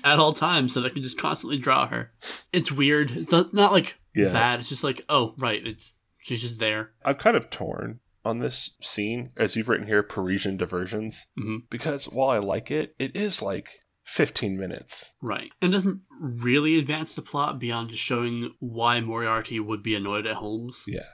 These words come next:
Speaker 2: On the other hand, though, if we didn't have that, it would have been fifteen more minutes of, like,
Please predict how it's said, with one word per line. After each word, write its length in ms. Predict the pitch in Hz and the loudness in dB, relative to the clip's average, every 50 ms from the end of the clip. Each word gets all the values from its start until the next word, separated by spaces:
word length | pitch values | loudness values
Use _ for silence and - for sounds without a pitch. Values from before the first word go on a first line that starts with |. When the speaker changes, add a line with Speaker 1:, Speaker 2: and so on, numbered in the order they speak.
| _ _ - | _ _ 2
Speaker 2:
On 140 | 139 135 | 2 4
the 100 | 131 131 | 4 4
other 180 | 139 151 156 139 | 4 4 4 2
hand, 280 | 120 127 117 113 113 110 | 2 -2 -4 -4 -2 -4
though, 440 | 110 110 110 107 107 107 110 117 - _ _ _ _ _ _ _ _ _ | -2 -2 -2 -2 -2 -4 -6 -10 -14 _ _ _ _ _ _ _ _ _
if 120 | - - - | -6 -4 -4
we 60 | 98 | -4
didn't 260 | - 101 95 - 120 | -2 -4 -6 -6 -4
have 200 | 123 151 131 131 135 | -2 -2 -2 -2 -2
that, 300 | 139 139 139 143 143 - _ _ _ _ _ _ | -2 -2 -2 -4 -6 -10 _ _ _ _ _ _
it 100 | - 113 110 | 0 2 2
would 80 | 120 120 | 2 0
have 120 | 113 - | 0 0
been 100 | - 113 104 | 0 -2 -2
fifteen 460 | - - 110 101 - - - 113 107 | 0 0 0 0 0 -2 -4 -2 -2
more 160 | 101 98 101 | -2 -2 -2
minutes 400 | 101 101 98 98 101 104 - - | -2 -2 -2 -2 -4 -2 -2 -4
of, 220 | - - 98 92 95 | -2 0 -2 -2 0
like, 340 | 98 95 95 92 - - | -2 -4 -4 -4 -8 -16